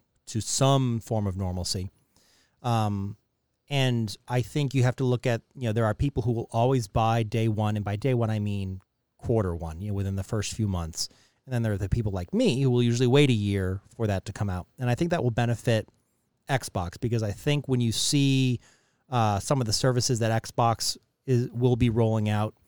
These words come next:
you will see people not only migrate to those devices, but also to the Xbox as a whole, because people like to have, you know, one household products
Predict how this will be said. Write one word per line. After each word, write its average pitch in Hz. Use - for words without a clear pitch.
you 123
will 123
see 160
people 143
not 131
only 131
migrate 120
to -
those 107
devices, 120
but 110
also 110
to 107
the 113
Xbox 113
as 120
a 107
whole, 170
because 120
people 123
like 107
to -
have, 101
you 131
know, 113
one 113
household 107
products 98